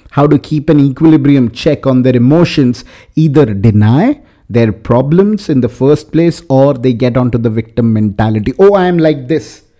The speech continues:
You need to change yourself.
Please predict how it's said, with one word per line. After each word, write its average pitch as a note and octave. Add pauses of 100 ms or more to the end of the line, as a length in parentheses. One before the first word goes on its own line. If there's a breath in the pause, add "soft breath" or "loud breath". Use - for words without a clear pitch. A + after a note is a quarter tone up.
(640)
You C3
need A3+
to G#3
change F#3
yourself. -